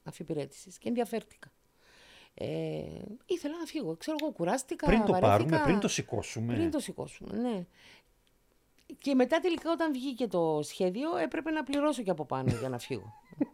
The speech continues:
Speaker 2: <laughs>
Speaker 1: Δηλαδή λέω,
Speaker 2: Σκέψου.
Speaker 1: αν είναι δυνατόν. Ναι,
Speaker 2: Ε, όχι, να πληρώσει από
Speaker 1: αλήθεια,
Speaker 2: πάνω.
Speaker 1: ναι, έπρεπε να, ναι. Οπότε να το
Speaker 2: Πέναλτι.
Speaker 1: Ναι, πέναλτι, μεγάλο. Ε, τε-, το ξέχασα και λέω τώρα θα το αφήσω όπως πάει η φύση,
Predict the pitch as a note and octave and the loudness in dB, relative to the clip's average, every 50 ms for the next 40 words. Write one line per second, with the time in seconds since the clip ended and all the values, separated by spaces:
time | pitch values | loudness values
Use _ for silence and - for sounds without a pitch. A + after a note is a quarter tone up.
0 | - - - - C#4+ - _ - B3+ - _ - G#3+ - F#3 F3+ G3 A3+ A#3 A#3 | -4 -6 -4 -6 -8 -8 _ -10 -12 -10 _ -10 -8 -8 -8 -8 -8 -10 -10 -10
1 | A#3 A#3 A3+ - C#3 B2+ B2 - - - G#3+ A3 A3+ A#3 A#3+ A#3 G3 D3 C#3+ C3 | -10 -10 -6 -2 -2 -2 -2 -2 -6 -8 -6 -4 -4 -4 -4 -6 -6 -6 -6 -6
2 | A#2 A2 - A2 G#2 _ - A3 B3 B3+ - - - - E3+ F#3 F#3+ C#3+ C3 A2+ | -8 -8 -10 -12 -14 _ -12 -10 -10 -12 -12 -8 -2 2 4 4 4 4 2 0
3 | - A2+ - A2+ A2+ A#2 A2 A2+ A2 G2 G2 G2 - F#2+ G2 G2 - - A3 A3+ | 0 0 4 6 6 6 6 4 2 2 2 2 2 2 2 2 2 0 0 -2
4 | A3 G#3+ - A#3+ A3 C4 B3+ B3 A#3+ A#3 A3+ A3 A3+ A#3 G3+ E3+ - - - - | -2 -4 -6 -6 -6 -4 -4 -4 -4 -4 -6 -8 -8 -8 -10 -10 -12 -14 -20 -20
5 | - - - _ - - B2 A2+ A#2 C3 D#3+ D#4 D4 - - G#2+ G#2+ - - - | -20 -20 -18 _ 0 2 4 4 4 4 4 2 2 0 -2 -6 -8 -12 -12 -8
6 | A#3 B3 C4 C4 A3+ G3+ G3 - - - D4+ D#4+ C#4 F#3 A2+ A2 - - A#2+ - | -4 -2 -2 0 -2 -2 -6 -6 -6 -6 -4 -2 -2 -4 -4 -6 -8 -14 -20 -14
7 | _ - D#3 C#3+ - A3+ A3 D3+ A2 A2+ - _ _ - - - - - - A3+ | _ -8 -6 -4 -4 -2 -2 -2 -4 -6 -10 _ _ -20 -20 -20 -14 -8 -4 0
8 | A#3+ B3 B3 A#3+ A#3+ A#3+ A#3+ A#3+ B3+ C4 - - - G4+ - F#4+ F#4 D#4+ - _ | 0 2 2 2 2 2 0 0 -2 -4 -6 -10 -10 -6 -2 -2 -2 -2 -4 _
9 | - - D#4 C4 - F3 D3+ - - C4 F#4+ A4 A#4 _ _ _ _ - - A4 | -2 0 2 2 2 0 -2 -2 -2 -4 -4 -6 -6 _ _ _ _ -8 -4 -2
10 | G#4+ A4 A4+ - A4+ A4 A4+ F4 - - F4+ D#4+ - F#4 F#4 F4+ - F4+ F4 D#4+ | 0 0 0 -2 -4 -4 -4 -4 -4 -4 -4 -2 -2 -2 -4 -4 -4 -6 -4 -4
11 | D#4 D4+ D4 C#4+ C#4+ C#4+ D4 C4 - C4 - - C4+ B3 - - - B3 F#3+ - | -4 -6 -6 -6 -8 -8 -8 -8 -8 -8 -4 -2 -2 -2 -4 -4 -6 -6 -6 -8
12 | - - C3+ | -10 -12 -14